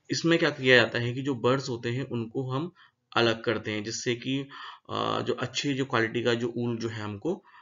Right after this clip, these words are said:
प्राप्त हो सके। यहाँ इस पिक्चर में देख रहे होंगे कि हम यहाँ पर जो हैंड से या कॉम्ब से, जो हेयर से जो ब्लर्स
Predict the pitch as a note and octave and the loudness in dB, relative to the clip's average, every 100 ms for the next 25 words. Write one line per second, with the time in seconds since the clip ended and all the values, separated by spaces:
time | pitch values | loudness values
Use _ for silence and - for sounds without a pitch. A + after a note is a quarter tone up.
0 | _ - A2+ A2+ A#2 G#2 G2 A2 G#2+ G#2 | _ 0 0 2 -4 -4 -6 -6 -6 -6
1 | - - C#3 - C#3 C#3 C3 B2 C3+ C3+ | -4 -4 -6 -4 -2 -2 0 0 0 -2
2 | B2 A#2+ A#2+ B2 A#2+ A#2+ - - - - | -2 -2 -4 -4 -2 -4 -6 -14 -14 -8
3 | A2 A#2 B2 A#2+ A#2+ - - - - A2+ | -2 -2 2 2 0 -4 -14 -16 -8 0
4 | A2+ A2 A2 A#2 A#2+ B2 A#2+ A#2 A2 - | 0 2 2 4 0 -2 2 2 0 -2
5 | A2+ A#2 A#2 A#2 A#2 A#2+ - - - - | -2 -2 -4 0 0 0 -6 -18 -16 -6
6 | A2+ A#2 B2 B2 C3 B2 A#2 A#2 A#2+ A#2+ | -2 4 4 2 -2 0 0 2 4 4
7 | A#2 - | 2 0